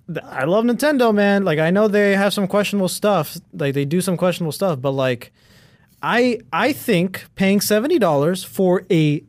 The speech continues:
Zelda game, totally worth it.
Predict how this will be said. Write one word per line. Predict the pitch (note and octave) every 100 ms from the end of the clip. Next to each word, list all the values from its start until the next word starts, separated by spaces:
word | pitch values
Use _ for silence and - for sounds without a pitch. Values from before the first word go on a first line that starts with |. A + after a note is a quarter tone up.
| D#3+
Zelda | C#3 G3 F#4+ C4
game, | D#3 C#3+ B2 F#3 G3+ _ _ _ _ _ _
totally | - - C#4+ D4 C#4 C4 B3+ A#3 _ _ _ -
worth | C3+ F3 D3+
it. | C3 F#2+